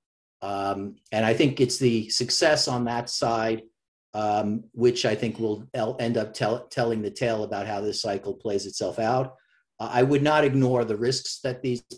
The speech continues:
policies, uh, um, incorporate. And I think, um, there is, uh, issues on financial stability. And I think as the panel before us really did hit home, we have a problem in terms of not having the appropriate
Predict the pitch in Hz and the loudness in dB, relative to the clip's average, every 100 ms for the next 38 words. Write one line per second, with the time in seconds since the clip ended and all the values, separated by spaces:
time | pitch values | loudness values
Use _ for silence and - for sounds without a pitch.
0 | 131 120 120 - 123 117 - 117 117 - | -2 0 -2 -2 -2 -2 -4 -2 -4 -6
1 | _ _ _ - 110 113 113 113 127 _ | _ _ _ -4 -2 0 0 -2 -6 _
2 | 120 117 131 131 131 135 151 - - 113 | -4 2 4 4 4 4 4 -2 -8 -2
3 | 110 117 117 - - - 113 110 117 117 | -2 0 -2 -4 -20 -8 -2 0 -2 -4
4 | _ _ 120 113 135 127 - - 113 - | _ _ 2 6 6 4 -4 -6 -6 0
5 | 123 123 117 117 120 113 117 - - 120 | 0 0 -4 -4 -4 -4 -6 -8 -8 -4
6 | 113 120 131 123 110 104 117 120 110 - | 0 2 2 0 0 -2 -4 -6 -6 -6
7 | 123 113 110 107 - 113 113 107 - 117 | -2 -2 -2 -4 -2 0 2 2 0 -2
8 | 113 107 110 113 117 - 123 127 120 113 | -2 -2 -2 -4 -2 -4 -2 -2 -2 -4
9 | 113 110 123 113 113 113 113 - _ - | -6 -6 -4 -2 0 -2 -2 -8 _ -10
10 | 110 120 107 110 98 113 113 113 107 107 | -6 0 0 0 0 0 0 0 -2 -2
11 | 107 107 104 - 117 113 110 107 | -2 -4 -6 -2 -2 0 0 -2